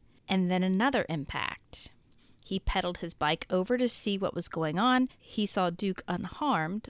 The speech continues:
blocking his view in the back of the car where Torella was pinned. Ugh. When he asked if she needed help, she yelled at him, "You better get the hell outta here." So he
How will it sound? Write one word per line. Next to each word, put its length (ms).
blocking 380
his 260
view 180
in 100
the 60
back 520
of 100
the 80
car 400
where 140
Torella 420
was 280
pinned. 960
Ugh. 180
When 100
he 100
asked 320
if 60
she 160
needed 260
help, 380
she 240
yelled 320
at 140
him, 320
"You 120
better 240
get 160
the 80
hell 360
outta 200
here." 560
So 600
he 580